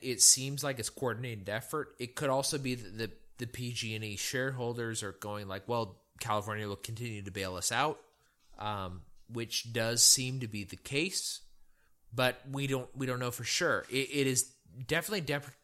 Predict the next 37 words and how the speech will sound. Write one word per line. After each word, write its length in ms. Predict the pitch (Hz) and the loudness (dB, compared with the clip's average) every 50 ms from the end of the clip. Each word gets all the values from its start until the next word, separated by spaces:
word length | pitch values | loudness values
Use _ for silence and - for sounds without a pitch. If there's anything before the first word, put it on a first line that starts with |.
| - | -2
detrimental 560 | - 143 143 143 - 135 131 127 131 131 123 104 | 0 2 2 2 0 -2 -2 -2 -2 -2 -4 -4
to 60 | 104 | -4
the 80 | 104 | -8
wine 340 | 101 95 117 147 180 202 185 | -8 -6 -4 -4 -2 -2 -2
industry 520 | 160 123 113 - - - 123 117 120 98 101 | -4 -2 -2 -2 -2 -2 -4 -4 -4 -4 -4
in 80 | 120 113 | 0 2
Sonoma 640 | - - 120 110 104 104 107 110 110 110 107 107 | 2 2 2 0 -2 -2 -2 -2 -4 -4 -4 -4
and 140 | 101 107 107 | -4 -4 -4
Napa 480 | 107 113 127 135 143 - 117 104 104 101 | -2 0 0 0 -2 -4 -4 -6 -6 -4
because 380 | 104 110 107 - - 123 110 110 | -6 -6 -6 -4 -6 -4 -2 -2
they 100 | 117 110 | -2 -4
keep 260 | - - 123 117 117 | -4 -6 -8 -8 -6
having 280 | 113 104 104 110 110 110 | -4 -6 -4 -4 -6 -8
to 60 | 107 | -8
have 140 | 101 95 98 | -8 -8 -8
their 100 | 98 - | -10 -10
power 320 | - - 165 190 185 - | -4 -2 -2 0 0 -2
cut 220 | - - 110 95 | -4 -6 -8 -6
off. 220 | 90 80 90 - - - | -6 -6 -8 -10 -6 -2
And, 160 | 151 147 143 | -2 -2 0
and 160 | - 143 139 | 0 2 2
also 240 | 131 127 120 - 127 | 2 4 2 0 -2
Amador 460 | 90 107 117 120 123 123 123 120 117 | -2 -4 -4 -4 -2 -2 -2 -2 -4
County 400 | 113 - 120 110 110 110 110 104 | -4 -4 -4 -4 -2 -2 -4 -6
and 80 | 98 - | -6 -6
El 140 | - 90 98 | -8 -8 -6
Dorado 240 | 98 92 92 92 98 | -6 -6 -6 -8 -10
County, 420 | - - 127 120 120 117 117 113 | -8 -4 -2 -2 -2 -2 -4 -4
which 240 | 107 107 107 - - | -4 -6 -6 -6 -6
is, 200 | 98 - - - - - - | -8 -8 -10 -12 -12 -4 -2
El 140 | 120 131 | 0 0
Dorado 180 | 131 120 113 110 | 2 2 0 -2
County 220 | - 117 110 107 | -2 -4 -4 -2
is 100 | 104 - | -2 -4
where 140 | - 104 101 | -2 0 -2
I'm 120 | 107 117 123 | -2 -2 -4
from. 280 | - 131 117 117 117 | -6 -6 -6 -6 -8